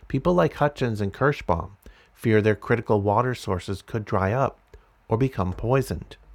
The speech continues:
During fracking, tremendous volumes of water, sand, and chemicals are pumped at extreme pressure into rock formations deep below the ground. The earthquake-inducing force at which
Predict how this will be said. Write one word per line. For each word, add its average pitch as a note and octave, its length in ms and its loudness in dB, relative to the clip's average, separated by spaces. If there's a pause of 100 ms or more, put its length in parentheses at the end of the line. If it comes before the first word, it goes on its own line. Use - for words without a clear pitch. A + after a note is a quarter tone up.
(1200)
During G#2 340 4
fracking, A2 480 0
tremendous A2+ 500 -2
volumes A#2 560 0
of G2+ 140 -6
water, G2+ 340 0
sand, G2+ 400 -2
and A2 260 -4
chemicals D3+ 640 -6 (360)
are A2+ 80 -2
pumped G3+ 320 0
at C3 80 2
extreme C3+ 480 -4
pressure - 480 -4 (280)
into A#2 220 -4
rock G#2+ 280 -2
formations G2+ 680 -4
deep - 260 -6
below G2 240 0
the G2+ 80 -8
ground. G#2+ 640 -2 (1040)
The A2+ 160 0
earthquake-inducing A#2 1120 0
force A#2+ 480 -2
at - 100 -6
which G#2 240 -4